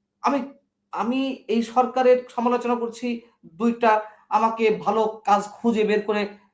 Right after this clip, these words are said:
আ, আরো দুই টা বলতে হবে। সাংবাদিকের কাজ তো ব্যালেন্স করা না। সাংবাদিকের কাজ তো পিআর করা না। এবং যারা বলেন আমাদেরকে যে, আ, আওয়ামী লীগের দালাল। আচ্ছা দালালি করতে গেলে তো সরকারের দালালি করলেই ভালো হয়।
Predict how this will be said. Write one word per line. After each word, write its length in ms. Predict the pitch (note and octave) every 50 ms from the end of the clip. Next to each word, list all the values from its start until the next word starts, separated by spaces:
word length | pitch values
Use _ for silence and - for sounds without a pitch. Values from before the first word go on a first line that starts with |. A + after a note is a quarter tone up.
| _ _ -
আ, 280 | - C3 B2+ B2+ - -
আরো 160 | E3+ G3 G#3+
দুই 100 | G#3 A3
টা 100 | G#3+ G#3+
বলতে 260 | G3 G3+ A3 G#3+ - G#3
হবে। 300 | G3 D#3 B2 F#2 - - _ _ _ _ _ _ _ _ _ _ _
সাংবাদিকের 600 | - - - G#3+ A3 A#3 A#3+ A#3 A#3 A#3 A#3+ A#3
কাজ 180 | - G3+ G#3 G#3 -
তো 60 | - F#3+
ব্যালেন্স 400 | C#3 C#3 - E3 E3+ E3 - -
করা 200 | A#2+ G#2 G2+ G2
না। 240 | F#2 F2+ - - _ _ _ _ _ _ _
সাংবাদিকের 520 | - - - G#3 A3 A3+ A#3 A#3 A#3 A3 A3+
কাজ 160 | G#3 G#3 G#3 - -
তো 60 | A3 G#3+ G#2 - - _ _
পিআর 300 | - A3 A#3 A3+ G#3+ G#3+
করা 260 | - C#3+ A#2 G#2 G2
না। 140 | F#2+ F#2 F2+ - _ _ _ _ _ _ _ _ _ _ - - - - _ _ _ _ _ _ _ _ -
এবং 300 | G#3+ A3+ - C4+ B3 -
যারা 340 | G#3 F#3+ G#3+ G#3+ G#3+ C3+ A#2+
বলেন 440 | D3 E3 F3 G3+ B3 C#4 C4 A#3+ A3+
আমাদেরকে 600 | - D#3 D#3+ E3+ F#3 G3 F#3 F#3 - - D3 C#3 A#2+ -
যে, 260 | C#3+ C#3+ C3+ C3+ C3+ - _ _ _ _ _ -
আ, 80 | B2 C3+ C3 - - - - -
আওয়ামী 300 | G#3 A3 A#3 A3 A3 G#3
লীগের 220 | G3 E3+ E3+ C#3
দালাল। 340 | B2 A2+ G2+ G2+ G2+ F#2+ - _ _ _ - - - _ _ _ _ - - - _ _ _ _
আচ্ছা 240 | - A3+ - B3 - - C3 A#2+
দালালি 340 | B2+ D#3 F#3 G3+ G#3+ A#3 B3
করতে 360 | A#3 - B3 B3 - C4+ A#3+
গেলে 160 | A3+ C4+ C4+
তো 80 | - C4+
সরকারের 600 | - - - G3+ F#3+ G3+ G#3 - A#3+ A#3+ C4 B3
দালালি 280 | A#3+ A#3 A#3 A#3+ A#3+
করলেই 340 | A#3+ - B3+ B3 B3+ C4+ C#4+
ভালো 300 | - G3 F#3 F3 D#3+ B2
হয়। 220 | A2 G#2+ G2 F#2+